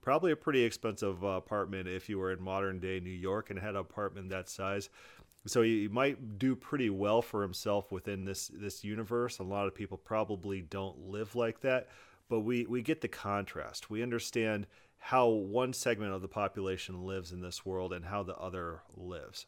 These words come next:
This interview with, uh, the Rachel replicant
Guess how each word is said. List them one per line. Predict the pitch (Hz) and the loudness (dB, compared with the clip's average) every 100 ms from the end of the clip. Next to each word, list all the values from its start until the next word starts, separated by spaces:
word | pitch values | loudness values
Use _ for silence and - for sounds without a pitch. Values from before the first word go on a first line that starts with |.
| _ - _ _ _ _ - - | _ -20 _ _ _ _ -20 -2
This | 143 165 | 0 2
interview | 170 180 156 123 107 104 - - - | 0 0 2 4 4 0 -8 -20 -12
with, | - 117 113 - | 0 2 2 2
uh, | 104 101 101 - | 4 4 0 -4
the | 101 107 - | -4 -4 -6
Rachel | 95 107 117 127 - 101 95 - _ _ | -10 0 0 2 2 2 0 -6 _ _
replicant | 107 117 127 117 - 90 85 - | 0 2 2 0 -2 -8 -8 -14